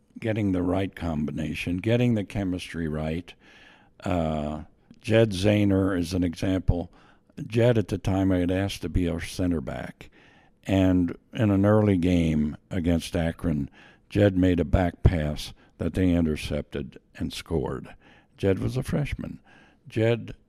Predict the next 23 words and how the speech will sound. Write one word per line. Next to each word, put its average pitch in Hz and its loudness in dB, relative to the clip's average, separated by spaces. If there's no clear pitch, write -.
after 104 -2
the 85 -6
game, 82 -2
came 87 -2
up - -4
to - 0
me 76 -2
in 73 -4
tears 78 -4
and - -16
said, - -8
"Coach, - -2
I 73 -4
can't - -8
play - 0
there - -14
anymore. 73 -14
I 80 -10
can't - -8
play 85 0
there. 82 -12
I 95 -2
can't," 82 -2